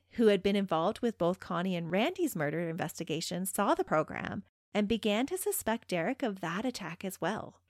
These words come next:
He contacted Michelle and had her come to look at photographs to see if she could identify her attacker from all those years before.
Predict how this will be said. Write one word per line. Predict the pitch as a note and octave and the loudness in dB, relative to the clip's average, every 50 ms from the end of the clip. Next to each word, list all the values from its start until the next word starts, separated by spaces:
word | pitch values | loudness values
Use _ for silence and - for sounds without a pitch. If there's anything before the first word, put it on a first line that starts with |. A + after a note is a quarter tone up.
| _ _ | _ _
He | _ - - B3+ C#4 D4 | _ -2 0 2 2 2
contacted | - - A3 G#3 A3+ - C4 B3+ B3+ - D#4+ D#4 | 0 -2 -2 -2 0 0 0 -2 -2 -2 -4 -2
Michelle | E4+ F#4 - - A#3 F#3 - - F#3 - - - _ | -2 -2 0 0 0 2 2 2 0 -2 -4 -6 _
and | - G3+ F#3+ | -2 -2 0
had | F#3+ G3+ G#3 A3+ | 0 0 0 2
her | C4+ D4+ | 2 0
come | D4 - - A3+ G3 G3 G#3+ | -2 -4 -4 -4 -2 -2 -4
to | - - B3 | -4 -4 -4
look | G3 F3 F#3 - | -4 -4 -4 -4
at | F3+ - | -6 -6
photographs | - - E3 D#3 F#3 F3+ A3 A3 A#3+ D4 F4 - - | -4 -2 -2 0 0 0 0 0 0 -2 -2 -4 -8
to | - - | -8 -8
see | A#3 - - G#3+ G3 | -6 -4 0 0 2
if | F#3+ F#3+ | 2 2
she | - - - G#3+ G#3 | 0 0 -2 -2 -2
could | - B3 | -2 -2
identify | B3 A#3+ A#3 G3 F3 F3+ F#3+ - F#3+ F#3 | -2 0 0 0 -2 -2 -2 -2 -2 -2
her | F#3+ F#3+ F#3 | -2 -2 -4
attacker | F#3+ - F#3 - F3 - - B3+ D#4+ F4 E4+ | -6 -4 -4 -4 -4 -4 -6 -4 -4 -4 -6
from | - - A3+ G3+ - | -4 -4 -4 -4 -2
all | - F3 F3 F3 E3+ E3+ | 0 0 2 2 0 0
those | - F3 E3+ F3 - - | 0 0 -2 -2 -4 -6
years | - - C3+ E3 - | -6 -6 -6 -6 -8
before. | - - F#3+ - - F#3+ F3 G#2+ F2 - G3+ | -10 -12 -10 -6 -2 0 0 0 0 -4 -8